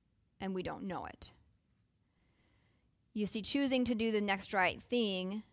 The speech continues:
for some of you, may be too much to ask for community support.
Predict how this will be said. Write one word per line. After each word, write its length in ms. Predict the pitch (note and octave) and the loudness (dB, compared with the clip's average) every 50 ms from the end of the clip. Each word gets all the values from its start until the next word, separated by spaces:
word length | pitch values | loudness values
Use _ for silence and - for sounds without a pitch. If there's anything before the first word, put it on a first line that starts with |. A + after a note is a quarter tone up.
| _ _ _ _ _ _ _ _ _ _ _ _ _ _ _ _ _ _ _ _ _ _ _ _ _ _ _ | _ _ _ _ _ _ _ _ _ _ _ _ _ _ _ _ _ _ _ _ _ _ _ _ _ _ _
for 100 | - G3+ | -6 -6
some 240 | F#3+ - A#3+ A#3 A#3+ | -4 -2 0 2 4
of 140 | B3 A#3+ A3+ | 4 4 4
you, 360 | B3 B3 B3 B3 B3+ C4 - - | 4 2 2 2 2 0 -2 -4
may 160 | A3 G#3+ G3+ G3 | -2 -2 0 0
be 100 | G3+ F#3+ | -2 -4
too 220 | - - A#3 A3 | -2 -2 0 2
much 300 | A3 G#3+ - - - - | 2 2 0 0 -2 -4
to 120 | - - | -4 -2
ask 300 | F3+ F#3 F#3+ - - - | -2 -2 -4 -6 -10 -10
for 80 | - G3+ | -12 -10
community 480 | - - G#3+ G3+ G3+ G#3+ G#3+ F#3+ F#3+ F#3+ | -6 -4 -2 -2 -2 -2 -2 -2 -4 -4
support. 560 | - G3 - - - - - - - - | -6 -8 -10 -8 -8 -8 -8 -10 -14 -18